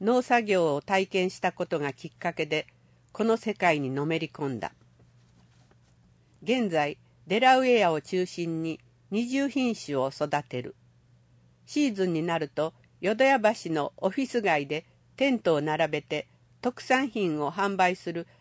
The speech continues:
マルシェなどに出店する。リピーターからは、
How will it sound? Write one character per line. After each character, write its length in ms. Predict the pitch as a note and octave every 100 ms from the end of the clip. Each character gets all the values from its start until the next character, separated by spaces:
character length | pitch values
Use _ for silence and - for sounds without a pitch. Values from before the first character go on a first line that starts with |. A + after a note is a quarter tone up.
| _
マ 160 | F#3 B3+
ル 100 | A#3
シ 160 | - D3
ェ 120 | - E3+
な 140 | F#3+
ど 100 | E3+
に 140 | C#3+
出 200 | - E3 - -
店 220 | D3 C3
す 180 | - A2
る。 160 | - _ _ _ _ _ _ _ _ _ _ _
リ 100 | G3+
ピ 180 | A3+ C4+
ー 60 | B3+
タ 140 | B3
ー 40 | A#3+
か 140 | G#3+
ら 120 | G3+
は、 220 | F3 E3